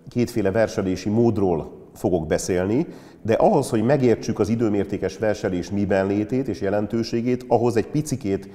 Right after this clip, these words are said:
vissza kell nyúlnunk az ütemhangsúlyos verselés kérdésére is.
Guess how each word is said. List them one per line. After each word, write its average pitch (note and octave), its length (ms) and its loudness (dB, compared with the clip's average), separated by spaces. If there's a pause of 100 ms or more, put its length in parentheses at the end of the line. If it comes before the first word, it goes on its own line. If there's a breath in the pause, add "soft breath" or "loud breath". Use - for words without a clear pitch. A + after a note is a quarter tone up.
(260 loud breath)
vissza C#3+ 300 0
kell G2+ 220 2
nyúlnunk G2+ 420 0
az G#2+ 160 0
ütemhangsúlyos G2 800 0
verselés F#2 540 -2
kérdésére E2 680 -2 (120)
is. - 300 -12